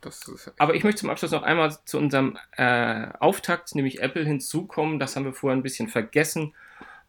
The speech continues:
Speaker 2: Äh, nämlich, dass wir natürlich in Form von Sven Stein, wie immer, live bei Apple dabei sind und auch live darüber nächsten,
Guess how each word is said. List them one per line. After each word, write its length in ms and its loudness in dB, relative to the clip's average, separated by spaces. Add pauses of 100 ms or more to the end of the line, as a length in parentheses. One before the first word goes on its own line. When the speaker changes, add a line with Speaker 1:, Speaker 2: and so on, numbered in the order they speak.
Speaker 2:
Äh, 180 4
nämlich, 360 4
dass 260 -2
wir 240 4
natürlich 920 2 (600)
in 180 0
Form 280 0
von 160 -2
Sven 240 0
Stein, 500 0
wie 140 2
immer, 320 -4 (420)
live 460 2
bei 140 -2
Apple 220 -2
dabei 360 2
sind 400 -6
und 240 -6
auch 180 -4
live 380 0
darüber 480 -2 (440)
nächsten, 680 -2